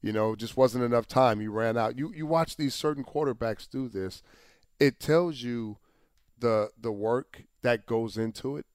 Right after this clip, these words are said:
It tells you their competitive nature. It tells you that these guys are on a different level than most quarterbacks because Blake Bortles got the ball with two forty-eight left. And I thought he played a decent game. I thought he played a really good game.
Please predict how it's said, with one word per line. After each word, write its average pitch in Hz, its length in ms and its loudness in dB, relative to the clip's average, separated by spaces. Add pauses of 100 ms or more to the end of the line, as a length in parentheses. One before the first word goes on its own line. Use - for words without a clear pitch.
(140)
It 117 160 -4
tells 143 460 2
you 120 120 -6
their 110 160 -2
competitive 117 680 -2
nature. 120 600 -6 (460)
It 143 200 6
tells 160 360 6
you 135 100 -4
that 117 220 2
these 202 240 2
guys 143 600 8 (100)
are 131 220 4
on 123 140 2
a 107 60 -2
different 107 460 -4
level 92 400 -2 (100)
than 104 140 -4
most 95 320 -8
quarterbacks - 720 -16 (320)
because 139 440 6 (1200)
Blake 156 200 8
Bortles 196 320 2
got 165 220 6
the 135 80 0
ball 147 260 4
with 120 120 -6
two 151 160 -2
forty-eight 117 480 0
left. 87 280 -12 (300)
And 127 80 6
I 170 80 10
thought 196 180 8
he 190 80 6
played 170 260 6
a 135 60 6
decent 139 460 2
game. 123 260 2
I 131 60 6
thought 160 180 6
he 151 60 6
played 147 240 4
a 123 40 2
really 120 300 0
good 113 220 -2
game. 90 320 -2